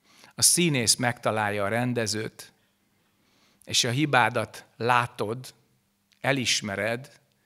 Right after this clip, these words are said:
és kijavítod anélkül, hogy azonosulnál vele.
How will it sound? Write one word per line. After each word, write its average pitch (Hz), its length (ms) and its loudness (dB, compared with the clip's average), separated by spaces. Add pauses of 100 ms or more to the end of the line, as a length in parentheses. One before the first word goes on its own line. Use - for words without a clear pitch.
(160)
és - 180 0
kijavítod 127 800 2
anélkül, 135 600 0
hogy 117 140 -6
azonosulnál 104 840 -6
vele. - 300 -10